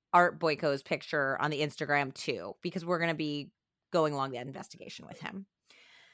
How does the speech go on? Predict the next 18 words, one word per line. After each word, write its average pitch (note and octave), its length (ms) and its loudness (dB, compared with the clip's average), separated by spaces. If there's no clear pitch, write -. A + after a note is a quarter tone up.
So B3+ 200 6
Boyko E4 500 6
arrives, G#3 500 10
secures A#3+ 500 0
the C4+ 100 -6
scene, F3 420 0
and E3+ 160 -2
starts G3+ 320 2
interviewing F#3 500 0
the F3+ 80 0
witnesses D#3+ 440 -2
and E3 160 0
overseeing F#3 540 -2
the F3+ 60 -2
collection E3 380 -2
of D#3 100 -4
forensic D3 480 -2
evidence. G#2 560 -6